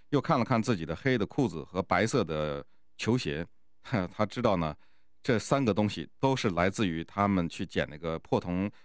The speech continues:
呃，这个破，破罐子，这个烂瓶子里的那个垃圾箱里来的啊，都是从那儿捡来的。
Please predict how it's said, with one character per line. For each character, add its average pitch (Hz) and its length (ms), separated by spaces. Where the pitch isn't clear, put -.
呃， 92 100
这 90 100
个 101 80
破， 101 300
破 - 180
罐 92 280
子， 73 260
这 92 80
个 76 380
烂 110 120
瓶 90 220
子 107 80
里 82 160
的 76 220
那 98 100
个 85 80
垃 92 160
圾 98 100
箱 92 200
里 76 160
来 - 120
的 67 140
啊， - 140
都 117 120
是 107 160
从 92 200
那 110 60
儿 92 40
捡 78 200
来 65 120
的。 69 140